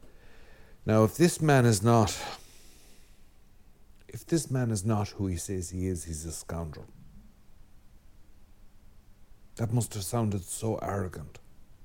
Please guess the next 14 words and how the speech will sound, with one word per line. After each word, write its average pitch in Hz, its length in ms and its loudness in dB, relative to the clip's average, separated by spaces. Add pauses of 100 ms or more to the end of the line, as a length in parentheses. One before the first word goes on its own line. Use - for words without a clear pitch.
(540)
I - 100 -4
mean, 104 160 2
it 92 120 -2
helps 98 320 -2
to - 100 -12
seal 104 320 -2
his 92 220 -4
fate. 80 320 -14 (2000)
The 117 80 0
very 117 340 2
stones 107 520 0
would 85 160 -8
cry 90 280 -6
out. 76 180 -10